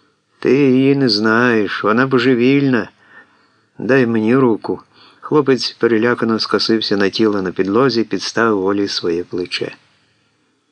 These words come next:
«Стривай, он, бачиш на столі пакет? Нам треба його забрати».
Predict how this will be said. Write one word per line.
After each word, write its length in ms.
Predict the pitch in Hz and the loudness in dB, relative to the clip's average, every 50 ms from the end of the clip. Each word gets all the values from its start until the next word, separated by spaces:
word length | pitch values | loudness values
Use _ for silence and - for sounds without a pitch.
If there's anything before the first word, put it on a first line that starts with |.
| _ _ _ _ _ _ _ _ _ _ _ _ _ _ _ _ _ _ _ _ _ _ _ _ | _ _ _ _ _ _ _ _ _ _ _ _ _ _ _ _ _ _ _ _ _ _ _ _
«Стривай, 600 | - - - - - 113 120 117 120 120 117 113 | -16 -16 -8 -2 2 2 4 4 4 4 2 2
он, 120 | 113 113 | 0 -2
бачиш 440 | 104 117 135 147 143 156 139 120 - | 0 0 0 0 0 0 -2 -2 -2
на 120 | 143 139 123 | -2 -4 -4
столі 320 | - - 127 120 117 113 | -2 -2 0 0 0 0
пакет? 560 | 107 - 120 110 - - 98 95 - - - - _ _ _ _ _ _ _ _ _ _ _ _ _ _ _ _ | -2 -2 -2 -2 -2 -6 -10 -10 -12 -18 -20 -20 _ _ _ _ _ _ _ _ _ _ _ _ _ _ _ _
Нам 180 | 107 107 107 104 | -2 -2 0 0
треба 300 | - 117 113 107 113 113 | 0 0 2 2 2 2
його 200 | 113 107 113 110 | 2 2 0 0
забрати». 640 | 104 113 113 110 113 113 110 98 - - - - | 0 0 -2 0 0 -2 -2 -2 -4 -8 -16 -20